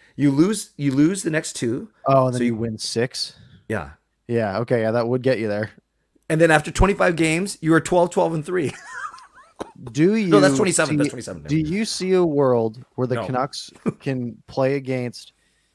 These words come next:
Speaker 2: all six of those teams and hold leads in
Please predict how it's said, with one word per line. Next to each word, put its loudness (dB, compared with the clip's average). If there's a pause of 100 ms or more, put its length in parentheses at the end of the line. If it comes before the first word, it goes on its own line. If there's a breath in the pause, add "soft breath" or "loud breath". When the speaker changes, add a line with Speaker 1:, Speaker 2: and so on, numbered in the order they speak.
(1120)
Speaker 2:
all 4
six -4
of -4
those 0
teams -10 (500)
and -6
hold 0
leads -4
in -4